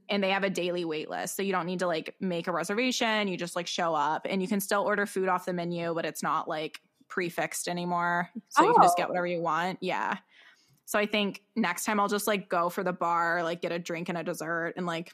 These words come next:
Speaker 1: look at space.
Speaker 2: Yeah, that's, like, a very perfect, like, pause to the day.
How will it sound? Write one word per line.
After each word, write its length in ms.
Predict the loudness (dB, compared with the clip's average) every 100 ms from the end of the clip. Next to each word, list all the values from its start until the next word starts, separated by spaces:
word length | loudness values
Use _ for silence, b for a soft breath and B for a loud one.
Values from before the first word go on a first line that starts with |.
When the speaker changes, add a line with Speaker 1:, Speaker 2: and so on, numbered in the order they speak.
| -8
Speaker 1:
look 280 | -2 -2 -2
at 100 | -4
space. 580 | 0 2 2 2 -2 -6 0
Speaker 2:
Yeah, 440 | 6 6 6 2 8
that's, 240 | 8 12
like, 160 | 10 10
a 60 |
very 440 | 6 8 10 8 4
perfect, 1120 | -6 -2 -2 0 0 2 0 -6 -20 -20 -20 _ _ _ _ 2
like, 440 | 2 2 -4 -18
pause 460 | 0 2 2 -2 -6
to 80 | -6
the 100 | -6
day. 500 | -4 -4 -4 -6